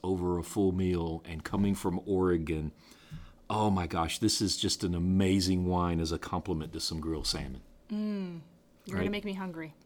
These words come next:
Speaker 1: <laughs> I think it would also pair really nicely with some duck, right? Um,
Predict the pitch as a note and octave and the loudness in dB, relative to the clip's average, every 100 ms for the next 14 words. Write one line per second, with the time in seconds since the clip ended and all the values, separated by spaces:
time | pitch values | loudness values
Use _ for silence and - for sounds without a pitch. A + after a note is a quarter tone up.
0 | - C#3 D#3+ - - - - _ - - | 0 2 2 -2 -10 -20 -20 _ -20 -6
1 | - A#2 C3+ E3 - A#2+ G#2+ G2 G2 - | 0 2 6 6 6 6 6 4 2 4
2 | A2 - G#2 G2+ G2+ - - - G2 G#2+ | 2 2 2 4 2 -2 -20 -8 2 4
3 | A2 F#2+ F2 F2+ - A2+ G#2 F#2+ F2+ - | 4 2 0 0 0 0 2 2 0 0
4 | D#2+ C#2+ - F#2+ C#3 - - _ _ _ | -6 -8 -2 2 2 -2 -20 _ _ _
5 | _ _ G#2+ A#2+ E3+ - _ _ - - | _ _ -4 -4 -4 -10 _ _ -20 -8
6 | F#2+ F2+ F2 E2+ | 0 0 2 -2